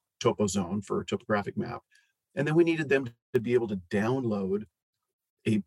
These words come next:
a P D F file that they could then print and take with them on their hike or bike ride.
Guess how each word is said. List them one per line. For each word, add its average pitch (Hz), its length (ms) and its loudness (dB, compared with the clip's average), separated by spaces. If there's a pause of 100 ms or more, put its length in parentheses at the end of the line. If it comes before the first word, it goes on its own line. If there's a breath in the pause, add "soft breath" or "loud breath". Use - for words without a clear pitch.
(160)
a 113 120 2
P 143 240 -2
D 123 180 4
F 190 140 4
file 78 560 -4
that 98 100 -8
they 113 140 6
could 120 140 0
then 98 180 6
print 113 480 2 (160)
and 110 180 2
take - 320 0
with 113 320 4
them 107 240 6
on 110 240 0
their 101 160 2
hike 98 300 2
or 101 80 0
bike 95 280 0
ride. 98 280 -8